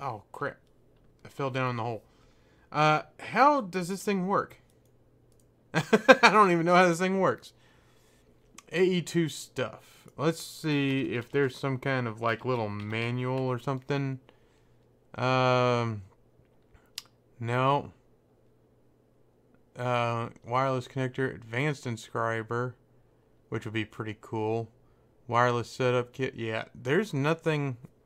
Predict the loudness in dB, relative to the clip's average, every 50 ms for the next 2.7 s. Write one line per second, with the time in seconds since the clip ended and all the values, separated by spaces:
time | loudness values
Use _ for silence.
0 | _ _ _ _ -14 -8 -4 -2 0 0 0 -2 -4 -2 -2 -2 -2 -2 -4 -4
1 | -4 -4 -4 -2 -4 -2 -2 -2 -2 -4 -8 -14 _ -20 -20 -20 -20 _ -20 -20
2 | _ _ _ _ _ -18 -2 4 6 6 8 6 6 2